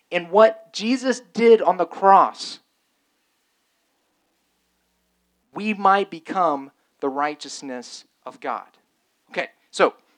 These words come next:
most people that I talk to about sin and going to heaven, they always say this, "Yeah, I'm not perfect, but at least I haven't killed anybody."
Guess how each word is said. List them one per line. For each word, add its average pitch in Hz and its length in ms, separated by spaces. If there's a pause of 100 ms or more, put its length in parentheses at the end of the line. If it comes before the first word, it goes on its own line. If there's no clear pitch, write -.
(440)
most 180 400
people 220 320
that 185 100
I 170 120
talk 190 340
to 143 280
about 147 380
sin 202 520
and 139 180
going 175 240
to 165 40
heaven, 180 400 (200)
they 139 120
always 208 460
say 196 220
this, 147 400
"Yeah, 160 220
I'm 160 120
not 190 220
perfect, 156 420 (280)
but 156 140
at 156 80
least 208 220
I 170 40
haven't 156 280
killed 127 260
anybody." 104 500